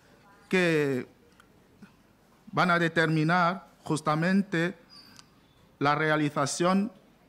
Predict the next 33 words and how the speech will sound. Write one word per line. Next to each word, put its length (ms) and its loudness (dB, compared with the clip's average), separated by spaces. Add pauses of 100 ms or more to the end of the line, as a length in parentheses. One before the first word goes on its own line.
(160)
del 240 0
reino 380 0
de, 220 -2
de 140 -2
los 160 0
cielos 580 -2 (180)
en 120 0
nuestro 360 -2
medio, 500 -2 (140)
en 140 0
nuest-, 200 -4 (160)
en 240 -4
el, 220 -2
en 160 -2
los 180 -2
lugares 480 0
donde 260 -2
estemos 440 -4
viviendo. 580 -2 (800)
Hemos 280 2
venido 800 2 (440)
de 120 2
varios 400 2
horizontes 920 0 (880)
de 120 -2
habla 320 2
hispana 640 0 (560)
o 160 0
de 100 2
otros 300 0
sitios 400 0
del 140 0
mundo, 520 0